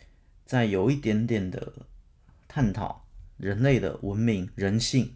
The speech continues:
这个元-，元素，类似，还有很多其他的。所以我觉得就是这不是全部，可是如果你爱情，然后你全部都在讲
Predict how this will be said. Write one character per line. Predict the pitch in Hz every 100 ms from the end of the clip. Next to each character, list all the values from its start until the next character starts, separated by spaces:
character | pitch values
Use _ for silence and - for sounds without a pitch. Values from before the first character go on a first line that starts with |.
| -
这 | -
个 | 104
元-， | 98 98 - - -
元 | 98 92
素， | - 113 131 - _ _ _ _ _ _ _ _ _ - - - - - - - - _ _ _
类 | 110 107
似， | - 92 -
还 | 113
有 | 120
很 |
多 | 107 107
其 | - 90
他 | 101 98
的。 | 92 - - - - - - _ _ _ - - - _ - - - _ _ _ _ - - -
所 | -
以 | 170
我 | 127
觉 |
得 | 147
就 | 143
是 | 160 139
这 | 160 156
不 | 139
是 | 135
全 | 131 101
部， | 107 107
可 | 123
是 | 175
如 |
果 | 175
你 | 147 90 - - - -
爱 | 156
情， | 139 123
然 | 113
后 | 123
你 | 123 95
全 | - 110
部 | 117
都 |
在 | 123 123
讲 | - -